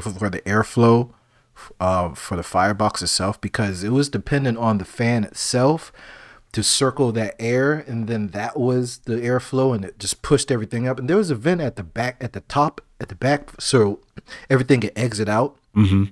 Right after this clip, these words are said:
Speaker 1: That's cool, but I would definitely have to keep that door open. Oh, the cool thing is, and I,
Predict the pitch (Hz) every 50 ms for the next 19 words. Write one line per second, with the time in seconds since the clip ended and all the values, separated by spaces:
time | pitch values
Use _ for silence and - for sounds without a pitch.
0 | - - - - 131 127 - - - - 143 135 135 139 143 - _ - - -
1 | - - - - - - - - - 131 127 117 113 110 _ _ - - - -
2 | - 117 110 - - - - - 131 139 135 120 110 101 92 87 - 131 143 143
3 | 143 156 135 117 110 120 117 117 - - - - - 123 107 - - 113 104 98
4 | 90 87 104 104 101 95 - 101 98 - - 98 92 95 - - - - 202 226
5 | - 135 160 160 143 139 - - 349 381 359 359 - 175 151 131 117 107 113 131
6 | 175 240